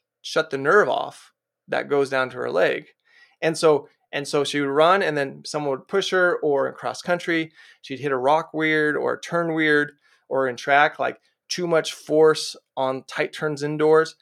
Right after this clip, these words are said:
thing would just shut off. And this young woman was plenty fast. She was a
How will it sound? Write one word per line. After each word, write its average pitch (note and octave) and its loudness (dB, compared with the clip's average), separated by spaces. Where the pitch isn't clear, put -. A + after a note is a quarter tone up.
thing A3+ 6
would A#3 0
just A3 -6
shut G3+ 2
off. C#3+ -4
And D#3+ -4
this A3+ -2
young F3 -2
woman F3 -2
was B2+ -4
plenty D3+ -8
fast. D3+ -10
She - -16
was B2+ -10
a B2+ -8